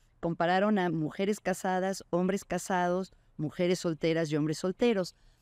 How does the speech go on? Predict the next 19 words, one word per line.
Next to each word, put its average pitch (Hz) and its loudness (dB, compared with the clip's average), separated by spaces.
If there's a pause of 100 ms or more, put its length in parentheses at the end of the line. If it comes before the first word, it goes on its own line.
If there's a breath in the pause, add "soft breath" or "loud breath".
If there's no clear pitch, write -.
(160)
y 165 0
encontraron 202 0
que, 202 2
a - 2
ver 170 0
si 175 -6
me 160 -2
acuerdo 160 -2
bien, 175 0 (1160)
el 180 2
mayor 185 2
nivel 233 4
de 214 0
satisfacción 196 -2 (640)
lo 156 0
tenían 196 2 (160)
las 170 -2 (140)
mujeres 196 -2
solteras 185 -2